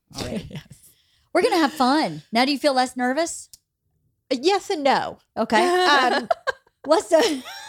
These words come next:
Speaker 2: <laughs> No, like, now it's real,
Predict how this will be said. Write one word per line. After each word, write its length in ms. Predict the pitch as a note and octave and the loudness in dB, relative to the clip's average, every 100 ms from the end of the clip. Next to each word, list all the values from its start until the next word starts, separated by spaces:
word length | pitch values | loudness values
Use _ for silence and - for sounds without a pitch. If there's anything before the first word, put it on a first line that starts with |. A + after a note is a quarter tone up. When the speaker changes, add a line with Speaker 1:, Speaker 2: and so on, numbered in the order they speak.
| C#5 - B4+ | 0 2 -2
Speaker 2:
<laughs> 420 | - D#5 B4 - C#4+ - - - - | 0 2 2 -2 -4 -10 -14 -14 0
No, 80 | A4+ F5 | 6 6
like, 240 | G4 F4 F4 | 6 2 2
now 220 | F4+ A4+ D#5 | 2 4 4
it's 360 | G4+ D4+ E4 D4+ | 4 2 0 -6
real, 680 | B3 C4 G4 D#5 - - | -8 -4 0 0 0 -6